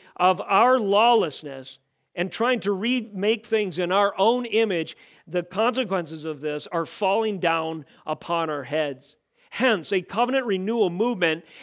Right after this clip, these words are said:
a true revival must acknowledge that grace and mercy are extended to us in such times as this by a warning. You reinvent the law. You rewrite the terms of reality.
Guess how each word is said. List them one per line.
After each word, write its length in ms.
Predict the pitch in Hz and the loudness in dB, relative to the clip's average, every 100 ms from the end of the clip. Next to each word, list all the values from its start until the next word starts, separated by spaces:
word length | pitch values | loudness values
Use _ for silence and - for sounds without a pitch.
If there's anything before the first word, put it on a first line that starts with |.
| - | -2
a 100 | 202 | -2
true 320 | - 233 277 | 0 -2 0
revival 560 | 247 180 226 247 196 175 | 0 2 4 4 2 0
must 320 | 202 226 262 | -2 -2 -4
acknowledge 880 | 208 165 185 214 226 175 135 - - _ _ _ _ | -6 -2 0 2 2 0 -6 -14 -16 _ _ _ _
that 260 | 170 180 160 | 0 0 0
grace 420 | 180 247 269 - | 2 2 2 -4
and 280 | 214 180 170 | -4 -4 -2
mercy 640 | 185 220 220 240 247 240 _ _ _ | -2 -2 -2 -2 -2 -4 _ _ _
are 360 | 175 190 196 214 | 0 2 4 2
extended 600 | 185 - - 226 240 247 | -4 -8 -2 0 0 -4
to 160 | 208 214 | -2 2
us 240 | 202 185 | 2 0
in 80 | 170 | -8
such 320 | 139 208 208 | -4 -4 -4
times 320 | 208 220 196 | -4 -4 -4
as 140 | 180 147 | -8 -6
this 180 | 180 - | -6 -2
by 200 | 175 160 | -2 0
a 100 | 143 | -2
warning. 600 | 151 185 185 165 127 123 _ _ _ _ _ - | -4 -2 -2 -4 -8 -16 _ _ _ _ _ -4
You 220 | 170 175 | 2 2
reinvent 640 | 185 247 247 180 208 214 208 | 2 0 0 2 2 2 -2
the 100 | 170 | -4
law. 560 | 170 196 185 151 120 _ - | 0 2 2 0 -8 _ -8
You 180 | 180 196 | -2 0
rewrite 640 | 185 247 247 202 233 - | 0 0 2 4 4 2
the 80 | 180 | -4
terms 380 | - 214 214 170 | -2 0 -2 -4
of 60 | |
reality. 600 | 170 165 180 190 185 143 | -4 0 2 0 -2 -12